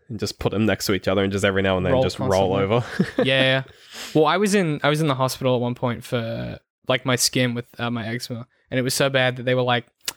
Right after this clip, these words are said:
Speaker 2: "Putting you on steroids, but, like, basically you just gotta sit up all the time because you can't lie down 'cause you got too much shit
Speaker 1: Ooh.
Speaker 2: touching shit."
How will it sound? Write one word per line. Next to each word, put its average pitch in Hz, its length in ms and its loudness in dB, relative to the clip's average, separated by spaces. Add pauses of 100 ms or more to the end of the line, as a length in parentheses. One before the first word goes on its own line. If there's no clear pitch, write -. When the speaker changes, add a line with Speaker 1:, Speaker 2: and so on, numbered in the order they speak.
(380)
Speaker 2:
"Putting 285 160 0
you 330 40 2
on 277 80 2
steroids, 180 600 2
but, 156 140 2
like, 156 180 0
basically 208 460 0
you 151 40 0
just 160 120 -6
gotta 180 300 0
sit - 280 -2
up 160 160 -2
all 123 80 -6
the 120 100 -12
time 123 380 -12
because 120 680 -16
you 120 80 -20
can't 165 260 -8
lie 160 120 -4
down 151 340 -6
'cause 143 140 -8
you 139 60 -8
got 143 140 -10
too 160 100 -12
much 147 140 -12
shit 381 200 2
Speaker 1:
Ooh. 440 200 6
Speaker 2:
touching 160 340 -4
shit." 127 300 -10